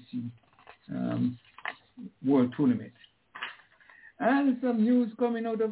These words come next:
Antigua that it's hard for bowlers to, on, on wickets like these, says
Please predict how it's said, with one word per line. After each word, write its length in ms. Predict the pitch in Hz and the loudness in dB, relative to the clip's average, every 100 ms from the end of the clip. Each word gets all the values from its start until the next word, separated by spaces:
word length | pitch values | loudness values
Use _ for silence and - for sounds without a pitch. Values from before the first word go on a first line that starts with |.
| 208 - | -4 -10
Antigua 520 | 196 202 - 208 208 202 | -10 -10 -8 -8 -6 -6
that 240 | 185 185 | -8 -10
it's 200 | 196 160 - | -14 -14 -4
hard 460 | 220 202 196 196 185 | 0 2 2 0 -2
for 160 | 208 202 | -2 -2
bowlers 580 | 147 185 190 190 185 - - | -2 0 2 0 -2 -8 -8
to, 260 | 185 175 - _ _ - - - _ - | -8 -8 -12 _ _ -20 -20 -20 _ -12
on, 320 | 277 185 180 208 | -4 -2 -2 0
on 220 | 165 143 | 0 0
wickets 340 | 185 185 156 - | 0 -2 -6 -2
like 320 | 160 143 123 | -2 -2 -4
these, 420 | 143 220 190 123 117 _ - | -2 -2 -2 -6 -10 _ -10
says 180 | 135 | -8